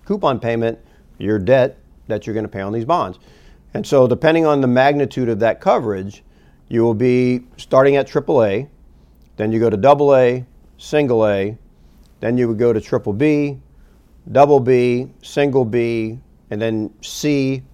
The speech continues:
all the same, triple C, double C, single C, and all the way to D,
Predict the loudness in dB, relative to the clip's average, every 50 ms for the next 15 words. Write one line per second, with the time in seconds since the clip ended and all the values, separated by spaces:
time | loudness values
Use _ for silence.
0 | -20 -20 -20 -20 -20 -20 _ _ 2 4 4 4 2 0 -2 -2 -2 -2 0 0
1 | 0 -2 -2 -4 -2 -4 -4 -2 -4 -6 -8 -6 -4 -4 -2 -2 -4 -4 -4 -2
2 | -2 -2 0 -2 -4 -6 -6 -4 -4 -2 -4 -4 -6 -6 -6 -4 -2 -2 -4 -4
3 | -4 -4 -2 -2 -2 -4 -6 -10 -12 _ _ _ _ _ -20 -14 -10 -4 0 0
4 | 2 2 2 2 2 2 0 0 -2 -4 -2 0 2 2 2 2 0 -2 -6